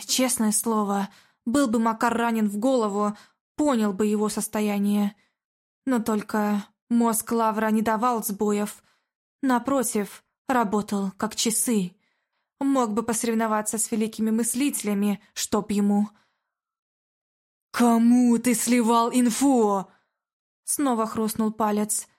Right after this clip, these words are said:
а штрафник истошно заорал. «А может, мне топор взять, а? Макс, у нас есть топор?» Повернулся к побледневшему охраннику,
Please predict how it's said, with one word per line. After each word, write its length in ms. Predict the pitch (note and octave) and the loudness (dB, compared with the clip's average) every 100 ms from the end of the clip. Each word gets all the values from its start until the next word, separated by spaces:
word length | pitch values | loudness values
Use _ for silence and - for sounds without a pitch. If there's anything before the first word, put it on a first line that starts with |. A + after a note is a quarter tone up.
| _ _ _ - | _ _ _ -4
а 140 | A3 | -2
штрафник 800 | - A#3+ A3+ A#3+ B3+ A3+ - - _ - | 0 -2 0 0 0 0 -4 -14 _ -8
истошно 540 | D#4+ - B3 A3+ A#3 | -4 0 0 0 -2
заорал. 540 | G#3+ A3 G#3 F#3+ F#3 F3+ _ _ _ _ _ _ _ _ _ _ _ _ | 0 0 0 -2 -4 -6 _ _ _ _ _ _ _ _ _ _ _ _
«А 140 | A3+ A3+ | 0 4
может, 400 | G#3+ G#3 G#3+ G#3+ | 4 4 2 2
мне 180 | G#3+ G#3+ | 2 4
топор 420 | A3 A3 C4 C#4+ | 0 0 0 2
взять, 600 | A3+ A3 G3 F#3+ - - | 0 0 -2 -4 -8 -6
а? 380 | A3+ A3+ C4 B3 _ _ _ _ _ _ | 0 0 0 -4 _ _ _ _ _ _
Макс, 680 | A3+ C4 C4+ A#3 A3+ - - - - | 0 2 4 2 -2 -4 -6 -10 0
у 100 | A#3 | 2
нас 280 | A#3+ A#3+ C4+ | 4 2 2
есть 280 | D4+ D#4+ | 2 0
топор?» 580 | - G#3+ A#3+ A3+ G#3 G3+ _ _ _ _ _ _ _ _ | 0 0 2 2 0 -4 _ _ _ _ _ _ _ _
Повернулся 600 | - C4+ C4+ B3+ B3 - B3 | -2 0 0 0 0 -2 -2
к 40 | |
побледневшему 680 | B3 A#3 A#3 A#3+ A3+ A#3+ A#3 | -2 -2 0 -2 -2 -2 0
охраннику, 760 | A3+ B3+ A3+ A3 A3 A3+ G#3+ | 0 0 0 0 0 -2 -2